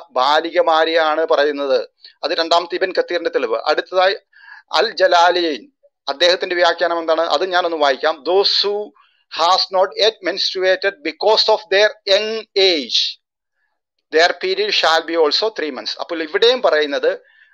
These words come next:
അത് ശാരീരികമായി വളർച്ച പ്രാപിക്കാത്ത പെൺകുട്ടികളെ തന്നെയാണ് അവിടെ ഉദ്ദേശിച്ചിരിക്കുന്നത്. അടുത്തതായി ഇബൻ, ഇബ്-, ഇബൻ അബ്ബാസിന്റെയും വ്യാഖ്യാനം ഇങ്ങനെയാണ്. ആ, "What about the waiting period of those who has not menstruation,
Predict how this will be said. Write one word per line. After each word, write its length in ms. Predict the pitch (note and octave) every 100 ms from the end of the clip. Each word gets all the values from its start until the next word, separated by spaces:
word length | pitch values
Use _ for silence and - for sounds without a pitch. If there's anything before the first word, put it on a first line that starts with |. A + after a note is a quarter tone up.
| -
അത് 280 | C3 E3 - -
ശാരീരികമായി 1080 | - C#3 F3 G3 A3+ A3 F#3+ F3+ F3 A3 -
വളർച്ച 440 | D#3+ C#3+ F3+ G#3 B3
പ്രാപിക്കാത്ത 640 | A3+ F#3+ F#3 F#3+ F3+ F3+
പെൺകുട്ടികളെ 600 | E3+ E3 D#3+ E3 E3 F3 E3+
തന്നെയാണ് 340 | E3 D3+ C#3 G#3
അവിടെ 300 | - F3+ E3
ഉദ്ദേശിച്ചിരിക്കുന്നത്. 800 | D3 D#3+ - C#3+ C#3 B2+ A2+ A2 _ - - -
അടുത്തതായി 400 | D3+ - F3+ F#3
ഇബൻ, 380 | - A3 G#3+ G#3
ഇബ്-, 380 | F#3+ - _ _ -
ഇബൻ 160 | G3+
അബ്ബാസിന്റെയും 540 | F#3 F3+ G3 G3+ G3 G3+
വ്യാഖ്യാനം 460 | E3+ E3 E3+ E3+
ഇങ്ങനെയാണ്. 480 | D#3+ D3+ C3 A2+ A2 _ - - -
ആ, 340 | C3 C3+ C3
"What 400 | C#3 D3+ E3+ F#3
about 260 | F3+ F3+ F3+
the 80 | D#3+
waiting 340 | F3+ F#3+ F#3
period 220 | F3+ E3
of 120 | F#3 - E3
those 160 | F3 - G3
who 40 |
has 520 | - D#3 D#3+ - F3+
not 260 | G3 F#3+ E3
menstruation, 720 | E3+ - F3 F3+ F3 F#3